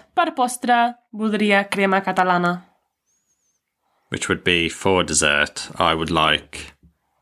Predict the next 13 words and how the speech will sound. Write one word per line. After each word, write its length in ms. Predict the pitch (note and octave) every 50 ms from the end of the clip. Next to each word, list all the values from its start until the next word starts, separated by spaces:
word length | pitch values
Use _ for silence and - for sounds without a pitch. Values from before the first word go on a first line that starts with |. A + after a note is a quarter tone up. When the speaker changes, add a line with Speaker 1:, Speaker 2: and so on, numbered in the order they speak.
| _ _ _ _
Speaker 2:
crema 460 | - - F2+ D#2+ D#2+ D2+ D2+ D2+ - _ _ _ _ _ _ -
catalana." 520 | - - - - - D#2 D2 C#2+ C#2+ C#2+ - -
Speaker 1:
Yeah, 340 | E4 G3+ C#3 G2 F#2 F3 - - -
we 180 | A3 G3 F#3+ F#3+
can't 220 | F#3+ G3+ G3+ D3
really 120 | D3 D#3 E3
translate 380 | F3+ F3+ F3 E3+ E3 E3+ -
that 140 | - - -
again. 260 | D#3+ D#3 E3 E3 F3
Crema 240 | - D4 D4 B3+ A#3
catalana, 500 | G3+ F#3 - E3+ F3 F3 F3 F3+ F#3 F3+ -
Catalan 400 | - A3 - - F#3+ F3+ F3 F3
cream. 420 | - - E3+ E3+ E3+ F3 E3+ F3